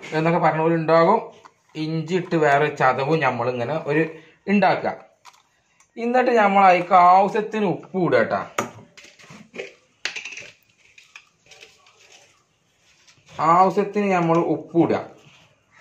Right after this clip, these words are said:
ഉപ്പ് ആവശ്യത്തിന് മതി ട്ടോ, ആവശ്യത്തിലേറെ ഉപ്പ് ഇടരുത്. എന്നിട്ട് നമ്മള് സുർക്ക,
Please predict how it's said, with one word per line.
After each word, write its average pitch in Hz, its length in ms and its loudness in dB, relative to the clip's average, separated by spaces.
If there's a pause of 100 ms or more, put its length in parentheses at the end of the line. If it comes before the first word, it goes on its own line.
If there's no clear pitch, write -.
(320)
ഉപ്പ് 156 200 -6
ആവശ്യത്തിന് 170 540 -2
മതി 143 240 -2
ട്ടോ, 120 160 -4
ആവശ്യത്തിലേറെ 143 800 -4
ഉപ്പ് 151 200 -8
ഇടരുത്. 107 540 -8 (960)
എന്നിട്ട് 254 260 6 (100)
നമ്മള് 214 320 2
സുർക്ക, 175 380 -6